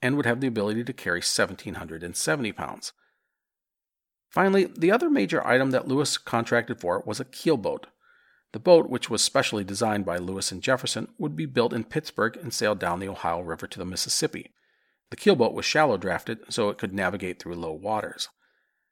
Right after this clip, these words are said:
So as the summer of eighteen oh three rolled around,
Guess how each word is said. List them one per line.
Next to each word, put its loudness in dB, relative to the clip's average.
So 6
as 0
the -2
summer 4
of 2
eighteen 0
oh 0
three 0
rolled 2
around, 0